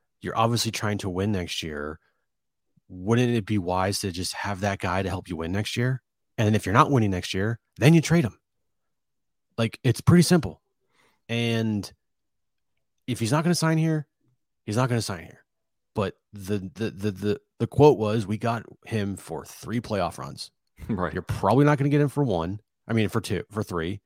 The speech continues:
Speaker 1: And you're only probably gonna get him maybe for two. So, like, you keep him while you can.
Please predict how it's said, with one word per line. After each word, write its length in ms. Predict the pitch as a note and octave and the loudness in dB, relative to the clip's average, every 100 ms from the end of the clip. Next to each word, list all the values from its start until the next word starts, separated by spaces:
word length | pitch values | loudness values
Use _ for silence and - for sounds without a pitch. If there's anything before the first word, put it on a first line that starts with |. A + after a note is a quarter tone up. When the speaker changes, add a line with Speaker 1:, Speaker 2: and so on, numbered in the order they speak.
| _ - | _ -10
Speaker 1:
And 80 | F#2+ | -4
you're 80 | |
only 140 | F#2+ A#2 | 2 6
probably 220 | A#2+ A#2+ | 6 4
gonna 180 | A2+ G#2+ | -2 -2
get 60 | |
him 120 | G#2 F#2+ | -4 -4
maybe 220 | G#2 G#2 | -4 -4
for 160 | G#2 | -8
two. 220 | F#2 E2+ - _ _ _ _ _ _ _ | -10 -14 -16 _ _ _ _ _ _ _
So, 260 | - A2 | -10 -6
like, 380 | G2+ F2+ F2 - _ _ _ _ _ _ _ _ _ _ _ _ _ _ | -4 -6 -8 -16 _ _ _ _ _ _ _ _ _ _ _ _ _ _
you 100 | A2+ | -10
keep 220 | - F3+ | -2 -2
him 100 | D3 | -2
while 140 | C#3 A#2 | -4 -4
you 120 | F#2 | -6
can. 360 | - C#3 F2+ | -6 -6 -6